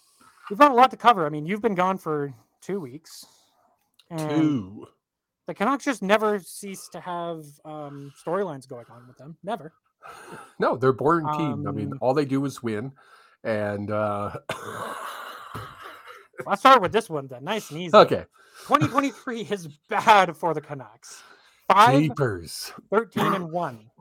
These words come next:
Speaker 2: <clears throat>
Speaker 1: since January first, twenty twenty-three. And that is not like, "Oh, we're in the middle of the pack." That is dead last in the N H L.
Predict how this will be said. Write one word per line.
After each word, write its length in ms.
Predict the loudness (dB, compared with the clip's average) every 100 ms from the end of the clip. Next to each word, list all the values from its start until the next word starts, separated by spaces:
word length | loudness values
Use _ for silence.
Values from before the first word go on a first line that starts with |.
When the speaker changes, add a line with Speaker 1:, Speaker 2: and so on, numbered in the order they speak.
| _
Speaker 2:
<clears throat> 760 | -4 0 -2 -4 -8 -6 -4 -4
Speaker 1:
since 180 | -6 -10
January 460 | -8 -6 -6 -8
first, 400 | -6 -4 -4 -6
twenty 220 | -12 -12 -10
twenty-three. 520 | -14 -16 -14 -14 -12
And 100 | -6
that 140 | -4
is 240 | -6 -8 -18 _ _ _ _
not 280 | 0 2 2
like, 240 | -4 -6 -4
"Oh, 180 | -2 -2
we're 180 | -2
in 80 | -4
the 80 | -4
middle 200 | -6 -6
of 60 | -8
the 60 |
pack." 220 | -10 -10
That 140 | -8 -10
is 100 | -6
dead 280 | 0 0 -2
last 800 | -6 -6 -6 -14 -20 -20 -20 _ -14
in 80 | -8
the 120 | -6
N 100 | -6
H 180 | -10
L. 80 | -18